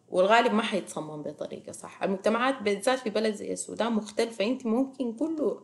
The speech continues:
عشرة أو كل عشرين أو كل مية كيلو تلقي مجتمع تركيبته مختلفة عن الثاني،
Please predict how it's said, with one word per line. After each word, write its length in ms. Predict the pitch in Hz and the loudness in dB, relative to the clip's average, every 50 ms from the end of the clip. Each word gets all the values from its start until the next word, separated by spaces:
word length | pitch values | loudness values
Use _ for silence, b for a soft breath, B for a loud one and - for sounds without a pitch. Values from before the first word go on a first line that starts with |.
| b b b b b b b - | b b b b b b b 2
عشرة 440 | - 226 269 - - 208 196 196 | 2 4 4 4 4 6 6 6
أو 400 | 202 - - - - - - 156 | 4 2 -2 -4 -4 -2 -2 -2
كل 240 | - - 247 269 269 | 0 2 4 4 4
عشرين 360 | - 190 196 - - 196 - | 4 2 0 -2 -2 0 4
أو 200 | - 190 202 214 | 6 6 6 6
كل 240 | 208 - 285 269 269 | 4 4 4 6 6
مية 180 | 233 247 269 254 | 6 4 2 0
كيلو 640 | 262 - - 247 240 247 285 285 320 381 415 392 - | -2 -6 -10 -8 -2 0 0 0 0 0 -4 0 0
تلقي 220 | - 240 226 220 | 0 2 2 2
مجتمع 400 | 226 196 190 - - 226 226 226 | 0 0 0 0 -2 -2 -2 -2
تركيبته 460 | - - 196 - - - - - 208 180 | -4 -8 -10 -12 -10 -16 -10 -6 -4 -4
مختلفة 420 | 175 - - 214 202 208 - 190 | -4 -6 -8 -8 -8 -6 -6 -8
عن 140 | - - - | -8 -8 -10
الثاني، 500 | - - - - - - - - - | -12 -14 -12 -12 -12 -10 -10 -12 -14